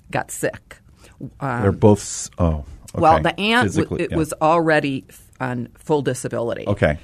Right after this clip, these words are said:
Speaker 1: So she was already, um, having health issues from a, an accident several years ago. So there was already,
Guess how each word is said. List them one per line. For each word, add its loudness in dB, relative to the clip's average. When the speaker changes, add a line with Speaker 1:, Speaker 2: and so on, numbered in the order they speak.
Speaker 1:
So 0
she -4
was 0
already, 0
um, -6
having -2
health -2
issues -4
from -6
a, -4
an -8
accident -6
several -6
years -6
ago. -10
So 6
there 4
was 2
already, 4